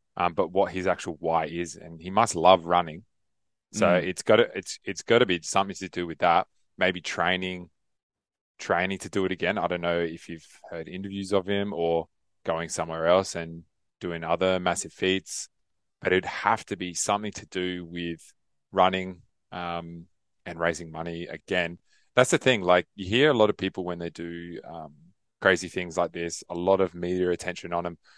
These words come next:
Speaker 1: and it, and it's on them for, like, a good mo-, one to two months. And then after that, it just dies down because you're not hot anymore.
Speaker 2: Mm. Yeah.
Speaker 1: And es-, and probably especially in Australia, where there's just not as much, I guess, media coverage, not somewhere like,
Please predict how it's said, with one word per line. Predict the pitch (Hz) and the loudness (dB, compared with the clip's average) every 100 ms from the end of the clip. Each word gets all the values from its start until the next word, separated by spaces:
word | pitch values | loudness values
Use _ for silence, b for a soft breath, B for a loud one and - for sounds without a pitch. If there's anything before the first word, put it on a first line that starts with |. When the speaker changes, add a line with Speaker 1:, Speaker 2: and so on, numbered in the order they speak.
| b b - | b b -2
Speaker 1:
and | 95 | 2
it, | 98 90 _ _ | 2 -2 _ _
and | 107 | -4
it's | 107 - - - | -4 -6 -6 2
on | 117 131 | 2 4
them | 113 | -2
for, | - 98 | 0 4
like, | 90 - - | 4 2 -10
a | 95 | -8
good | 101 90 | -6 -6
mo-, | 85 85 - | 0 0 0
one | 90 92 | 0 0
to | 98 101 | 0 -8
two | 92 | -6
months. | 82 104 160 - - _ _ | 0 0 0 -10 -14 _ _
And | 92 | -6
then | 85 - | -4 -2
after | 85 85 85 92 | 4 4 4 2
that, | 85 90 - | 4 4 2
it | - _ | -6 _
just | - - | -12 -4
dies | 87 82 - | 0 0 0
down | 87 104 | 0 -2
because | 101 92 80 - | -2 -6 -6 -10
you're | 85 92 | -6 -6
not | - | 0
hot | 107 101 | 2 2
anymore. | 107 110 127 | 0 -2 -2
Speaker 2:
Mm. | 80 76 _ _ _ _ - | -4 -12 _ _ _ _ -4
Yeah. | 95 85 | 0 0
Speaker 1:
And | |
es-, | - - - - | -2 -10 -12 -12
and | 107 | 4
probably | 123 135 110 95 | 8 8 6 2
especially | - 110 113 104 | 2 2 2 -2
in | 92 | -4
Australia, | - 87 90 85 | -4 2 2 2
where | 87 85 | -2 -4
there's | 87 - | -4 -8
just | 90 - | -10 -4
not | 87 85 | -2 -2
as | 85 | -6
much, | 87 85 - - b b b - | -6 -6 -8 -12 b b b -10
I | - | -4
guess, | 85 90 | -4 -2
media | 92 92 87 | -2 2 0
coverage, | - 90 95 110 - - - | 4 4 4 -2 -8 -14 -6
not | 98 - | -4 -2
somewhere | - 95 85 | 0 0 0
like, | 85 80 | 0 0